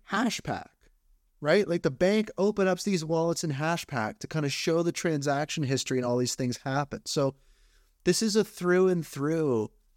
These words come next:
Hedera use case, like, very similar to Calaxy, right? Where, um, in the sense of what the use case does or what the category is, you know, couldn't be more different,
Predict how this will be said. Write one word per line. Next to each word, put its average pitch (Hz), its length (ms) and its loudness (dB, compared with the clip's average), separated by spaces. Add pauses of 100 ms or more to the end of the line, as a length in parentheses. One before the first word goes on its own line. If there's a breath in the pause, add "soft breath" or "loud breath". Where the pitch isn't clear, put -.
Hedera 139 420 2
use 139 300 0
case, 113 340 0
like, 123 140 0
very 160 420 2
similar 160 400 2
to 139 80 0
Calaxy, 131 640 -2
right? 107 300 -2
Where, 117 300 -2 (520)
um, 113 420 -2 (380)
in 175 120 2
the 147 100 4
sense 160 420 2
of 147 120 0
what 135 260 -2
the 127 80 0
use 123 240 -2
case 113 300 0
does 151 480 4
or 135 40 -2
what 123 120 -2
the 127 60 -4
category 139 760 0
is, 107 300 -4
you 165 100 -2
know, 120 160 -2
couldn't 175 240 0
be 147 160 0
more 123 220 0
different, 110 600 -2